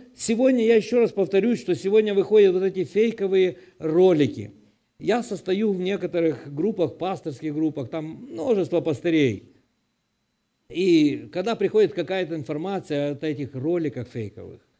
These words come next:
это очень важно знать. Пот-, почему? Потому что это распространяется сегодня по всему миру. Молитесь, там то-то произошло.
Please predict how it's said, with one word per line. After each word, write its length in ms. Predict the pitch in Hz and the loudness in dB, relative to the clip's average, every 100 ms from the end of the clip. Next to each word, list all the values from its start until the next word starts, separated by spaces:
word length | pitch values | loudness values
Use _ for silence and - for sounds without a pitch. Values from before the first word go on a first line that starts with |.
| _ _ _ - | _ _ _ -10
это 240 | 156 190 | -2 2
очень 340 | 196 190 180 160 | 4 2 -4 -4
важно 380 | 214 196 175 | -4 -4 -4
знать. 360 | 147 180 208 170 | -2 -4 -6 -6
Пот-, 240 | 139 - - | -8 -10 -10
почему? 640 | 165 202 240 254 139 104 - _ _ | -8 -4 -2 0 -2 -4 -14 _ _
Потому 320 | 165 214 247 | -2 0 0
что 140 | 247 | 0
это 240 | 208 202 208 | -2 0 -2
распространяется 960 | 202 - 190 196 202 226 262 233 180 | -2 -4 -6 -4 -4 -2 -4 -2 -4
сегодня 440 | 135 175 220 202 185 | -4 2 2 2 -2
по 160 | 190 | -6
всему 320 | 139 226 269 | -6 -6 -4
миру. 460 | 277 285 240 113 90 _ _ _ _ _ _ _ _ _ - | -2 0 0 -4 -10 _ _ _ _ _ _ _ _ _ -4
Молитесь, 640 | 175 240 269 269 190 151 | 2 6 6 6 4 0
там 240 | 226 233 208 | -2 -4 2
то-то 300 | 220 214 180 | 2 2 -2
произошло. 840 | 185 180 175 156 156 156 104 | -2 -2 -2 -4 -2 0 -2